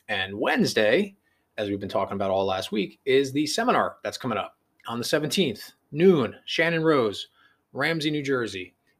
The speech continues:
Be there or be square, as they like to say, all the kids these days. I think that's the new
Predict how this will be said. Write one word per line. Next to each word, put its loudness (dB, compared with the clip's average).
Be 2
there 8
or 4
be 0
square, 2
as -6
they 0
like -4
to -14
say, -4
all -6
the -12
kids -8
these -10
days. -6
I -10
think -12
that's -8
the -14
new -8